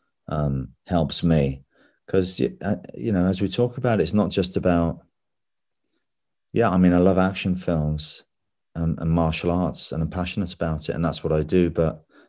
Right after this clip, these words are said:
it's very important for me to be able to prove that I'm more than that, um, because it takes more than that to become a successful A-list actor, doesn't it? You've gotta be the whole package.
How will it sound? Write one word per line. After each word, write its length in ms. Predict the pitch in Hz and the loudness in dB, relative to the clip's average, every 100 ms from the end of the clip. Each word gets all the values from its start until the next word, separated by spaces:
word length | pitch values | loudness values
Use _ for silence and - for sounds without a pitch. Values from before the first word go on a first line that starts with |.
| _ | _
it's 100 | 87 | 2
very 200 | 101 92 | 6 6
important 520 | 90 104 98 92 80 | 6 4 2 2 -2
for 80 | 92 | -2
me 80 | 82 | -2
to 120 | - | 0
be 100 | 87 | 2
able 120 | 82 | 2
to 140 | 78 - | 0 -4
prove 320 | 98 85 78 | 2 2 2
that 100 | 82 | 0
I'm 140 | 80 | 2
more 260 | 82 87 98 | 4 4 2
than 180 | 85 71 | 2 0
that, 220 | 71 71 - _ _ _ _ _ _ _ | 0 -4 -12 _ _ _ _ _ _ _
um, 260 | 85 78 76 | -4 0 0
because 320 | 76 82 85 | -2 -2 0
it 80 | 82 | 0
takes 380 | - 95 90 - | 2 2 2 2
more 200 | 90 82 | 2 2
than 160 | 78 78 | 2 0
that 180 | 73 - | -2 -4
to 100 | - | -8
become 580 | 78 - 80 78 76 - _ _ _ _ _ _ _ _ _ _ | -8 -6 -4 -2 -4 -10 _ _ _ _ _ _ _ _ _ _
a 80 | 85 | -10
successful 760 | - 92 - 87 - - 82 - | -6 -4 -2 -2 -2 -2 -2 0
A-list 420 | 85 80 78 - | 2 4 2 0
actor, 320 | 104 - - | -4 -4 -6
doesn't 300 | 95 98 101 | -4 -4 -2
it? 120 | 95 | -2
You've 140 | 76 82 | -2 0
gotta 160 | 92 | 0
be 120 | 85 85 | 2 0
the 80 | |
whole 260 | 78 82 78 | 0 0 -2
package. 640 | - 92 92 - - - | -2 -6 -6 -10 -10 -16